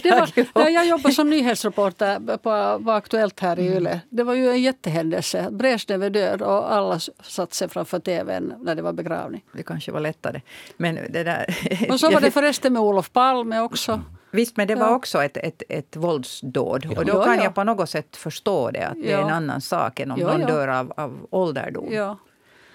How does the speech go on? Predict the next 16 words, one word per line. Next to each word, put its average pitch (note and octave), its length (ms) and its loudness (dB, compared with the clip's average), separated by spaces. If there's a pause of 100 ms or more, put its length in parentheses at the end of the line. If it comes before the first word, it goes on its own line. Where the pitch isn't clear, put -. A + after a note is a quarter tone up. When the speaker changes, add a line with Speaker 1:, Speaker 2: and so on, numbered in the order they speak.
(280)
Speaker 1:
Ja, C#4 120 -2
Speaker 2:
Ja. B3+ 80 2
Speaker 1:
ja, B3+ 100 2
men A#3+ 180 -2
det, B3+ 220 2
men C4 220 0
det C4+ 100 2
är C4 60 4
liksom, C4 420 -2
man C4 180 0
väntar D4+ 340 2
sig A#3 160 -2
att G#3 60 -4
det A3+ 80 -2
ska - 180 -4
finnas A3 540 -2